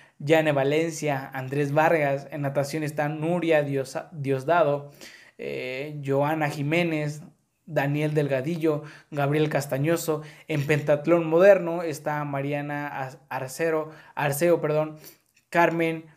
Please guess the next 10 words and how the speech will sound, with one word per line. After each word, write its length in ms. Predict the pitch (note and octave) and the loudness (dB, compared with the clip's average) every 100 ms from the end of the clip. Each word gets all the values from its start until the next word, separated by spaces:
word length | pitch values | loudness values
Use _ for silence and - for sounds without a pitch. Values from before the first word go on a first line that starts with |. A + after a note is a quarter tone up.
| _ _ _ _ _ _ _ _ _ - | _ _ _ _ _ _ _ _ _ -2
Carmen 340 | D#3 D#3 D#3+ | 0 2 0
Mayán, 560 | C#3+ C#3+ E3 E3+ D#3 - - | 0 2 2 2 -2 -12 -2
Álvaro 320 | D#3 E3 D3+ | 0 2 0
Sandoval, 580 | D3 C#3 C#3 D3+ D#3+ D#3 - - _ _ _ | -2 -4 0 2 2 -2 -12 -20 _ _ _
Dulio 540 | - D3 E3 E3+ E3+ D#3+ | -12 0 2 4 2 0
Carrillo. 680 | C#3 C#3 F3+ D#3+ E3 D#3+ - - | -4 -2 -2 2 2 2 -2 -6
En 200 | C#3+ C#3 | -4 0
tiro 160 | E3+ | 2
deportivo 640 | D#3 D#3 C#3+ C#3+ E3+ E3 E3+ | 2 2 -2 0 0 2 0
está 580 | D3+ C#3 D3 D3 - | -2 0 0 0 -4